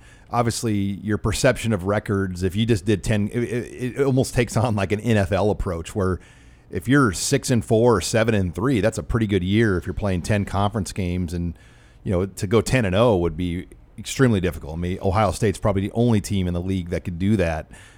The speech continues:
Um, you know, so, yeah, and would there still be a Big Ten title game? Would there still be bowl games?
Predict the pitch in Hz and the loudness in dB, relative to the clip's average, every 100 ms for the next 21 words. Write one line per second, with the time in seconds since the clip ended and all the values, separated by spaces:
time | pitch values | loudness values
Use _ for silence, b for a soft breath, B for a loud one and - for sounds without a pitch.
0 | B 85 85 82 80 - - 98 92 87 | B -4 -4 -4 -8 -14 -14 -6 -6 -2
1 | 120 107 98 143 139 95 107 101 127 143 | -2 -2 0 4 6 6 2 4 4 4
2 | - 151 135 127 110 104 117 95 98 98 | 4 4 6 4 4 2 0 0 0 0
3 | 90 87 87 87 98 123 - 151 143 151 | 0 -2 -2 0 0 0 0 -2 0 -2
4 | 110 127 139 113 98 90 87 87 - | 0 2 2 2 0 0 -2 -4 -6